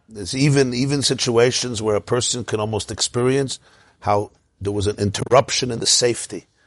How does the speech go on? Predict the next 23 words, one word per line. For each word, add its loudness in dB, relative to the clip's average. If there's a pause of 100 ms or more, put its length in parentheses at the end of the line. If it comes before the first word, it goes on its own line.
(340)
It's -4
almost -2
like -4
you 0
were 0
in -4
the -2
womb. -2
The -4
Gemara 2
says 2
it's -4
the -4
best 0
time 0
in -4
life, -2
you -12
know, -10
it's -10
a -10
Gan -4
Eden. 0